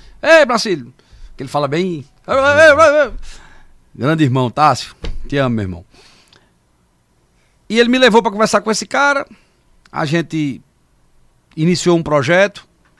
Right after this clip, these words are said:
veio a pandemia, né? Aí Tássio segurou a onda junto comigo. E quando a pandemia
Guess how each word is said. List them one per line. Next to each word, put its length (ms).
veio 200
a 60
pandemia, 640
né? 240
Aí 140
Tássio 300
segurou 360
a 60
onda 280
junto 260
comigo. 520
E 260
quando 280
a 80
pandemia 720